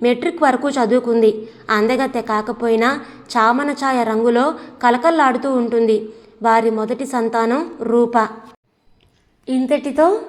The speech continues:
కొత్త మలుపు అనే కథలోని మొదటి భాగం పూర్తయిందండి. మీకు నచ్చిందా? నచ్చితే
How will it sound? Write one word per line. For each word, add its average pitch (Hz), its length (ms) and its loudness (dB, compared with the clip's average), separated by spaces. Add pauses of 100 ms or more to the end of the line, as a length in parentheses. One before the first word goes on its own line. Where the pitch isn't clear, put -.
(540)
కొత్త 269 340 2
మలుపు 240 640 2 (180)
అనే 233 200 0
కథలోని 247 840 0
మొదటి 233 380 2
భాగం 277 360 2
పూర్తయిందండి. 220 1000 -2 (360)
మీకు 277 200 -2
నచ్చిందా? 320 580 0 (420)
నచ్చితే 262 680 -2